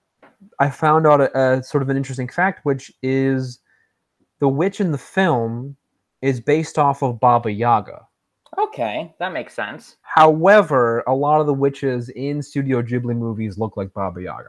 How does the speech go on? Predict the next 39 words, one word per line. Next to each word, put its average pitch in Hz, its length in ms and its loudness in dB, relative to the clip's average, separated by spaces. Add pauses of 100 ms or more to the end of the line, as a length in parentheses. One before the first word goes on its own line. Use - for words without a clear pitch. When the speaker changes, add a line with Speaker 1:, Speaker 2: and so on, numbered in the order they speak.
Speaker 2:
I 139 140 0
was 147 160 -2
gonna 151 140 -4
say, 147 200 0
that 127 100 -2
Speaker 1:
So, 156 200 6
Speaker 2:
seems 131 80 4
to - 40 -2
be 135 100 -8
a 131 60 -6
reoccurring 123 600 -6
theme 131 240 -12
for 123 100 -2
Speaker 1:
I, 156 220 8
Speaker 2:
them. 147 120 4
Speaker 1:
which 147 260 2
is 131 220 0
definitely 123 640 -2 (160)
the 117 80 -6
reoccurring 104 540 -8
theme. 113 240 -20 (680)
Um, 139 640 4 (800)
you 135 160 -4
know, 139 640 -2
instead 185 460 -2
of 160 600 -4
doing 156 720 -4 (120)
the 131 720 0
song, 160 720 0
Hunter, 101 640 -6
we 156 160 -2
Speaker 2:
Mm-hmm. 175 280 -4
Speaker 1:
both 156 320 4
agreed 135 500 2
to 120 60 -6
talk 117 340 -2
about 104 400 -4
the 117 60 -16
soundtrack, 107 600 -8